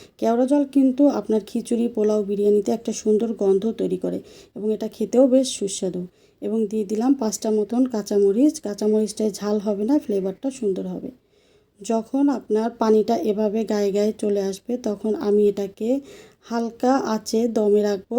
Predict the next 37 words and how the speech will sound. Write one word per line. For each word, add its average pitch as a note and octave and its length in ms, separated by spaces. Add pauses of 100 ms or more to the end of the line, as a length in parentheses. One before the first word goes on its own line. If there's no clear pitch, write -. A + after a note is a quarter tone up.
প্রায় A3+ 300
দশ G3+ 220 (100)
মিনিটের G#3 360
মতো। F#3 300 (520)
এতে G#3+ 240 (160)
খিচুড়িটা G#3+ 540
সিদ্ধ - 360
হয়ে B3+ 300
যাবে B3 320 (120)
এবং G#3+ 300
কোনো A3+ 340
পোড়া G#3 300
লেগে G3 280
যাবে G#3+ 280
না C4 120
নিচের G#3+ 400
থেকে। - 220 (760)
তো A#3 100
দেখেন, G#3+ 500
আমি G#3 360
অফ G3+ 220
ক্যামেরায় A#3 400
দুই G#3+ 200
তিনবার G#3+ 440
উল্টে A3 260
পাল্টে G#3 320
দিয়েছি, A3 400
আপনারাও G#3+ 440 (100)
উল্টে A3 280
পাল্টে G#3+ 300
দিবেন, A#3 260
না A#3 120
হয়তো G#3+ 340
নিচেরটা A3 420
সিদ্ধ G3 300
হয়ে A#3 180
যাবে, B3 260